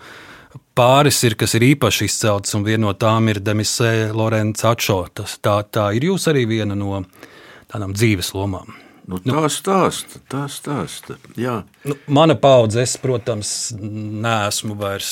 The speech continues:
Speaker 1: to redzējis un pieredzējis. Nedaudz pastāstiet par šo darbu.
Speaker 2: Tā Alfreda Demisē, Luga, Lorenzačo,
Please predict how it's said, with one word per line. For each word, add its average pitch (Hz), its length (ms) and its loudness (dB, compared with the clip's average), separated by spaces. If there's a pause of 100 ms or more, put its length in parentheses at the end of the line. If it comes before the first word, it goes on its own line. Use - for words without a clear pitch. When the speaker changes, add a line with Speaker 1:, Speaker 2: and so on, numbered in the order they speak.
(140)
Speaker 1:
to 101 400 -8
redzējis 104 640 -6
un 107 100 -6
pieredzējis. 107 760 -2 (1040)
Nedaudz 95 420 -6
pastāstiet - 680 -6
par - 180 -10
šo 110 160 0
darbu. 92 380 -6 (1080)
Speaker 2:
Tā 143 120 4 (1300)
Alfreda 131 540 2
Demisē, 131 600 4
Luga, 131 420 4 (1120)
Lorenzačo, 120 840 2